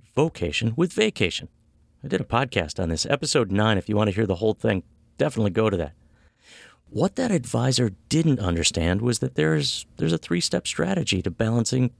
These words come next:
vacation with vocation. And here's what it is. Number one, prepare for your vacation. So in other words, before you go, get as much done as you can.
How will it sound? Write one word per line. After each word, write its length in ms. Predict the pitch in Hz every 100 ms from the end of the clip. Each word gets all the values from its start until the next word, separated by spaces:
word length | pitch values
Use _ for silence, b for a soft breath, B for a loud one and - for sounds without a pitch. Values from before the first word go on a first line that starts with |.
| -
vacation 480 | 85 - 113 -
with 120 | 143 143
vocation. 540 | 160 190 101 - - B B B _
And 60 | 92
here's 160 | 127
what 100 | 87
it 80 | 82
is. 340 | 104 92 69 - _ _ _ _ _ _ -
Number 180 | 139
one, 260 | 113 110 73 - _ _ _ _ _ _ _ _ _
prepare 460 | - 110 - 156 165
for 140 | -
your 140 | 85
vacation. 580 | 82 82 - 87 - - - - -
So 120 | 117
in 80 | 127
other 140 | 117
words, 140 | 107
before 340 | - 95 - 98
you 140 | 80
go, 280 | - 127 78 b b b b b b b
get 140 | 139
as 100 | 117
much 260 | 110 127 -
done 180 | 123 127
as 120 | 98
you 60 | 95
can. 320 | - 98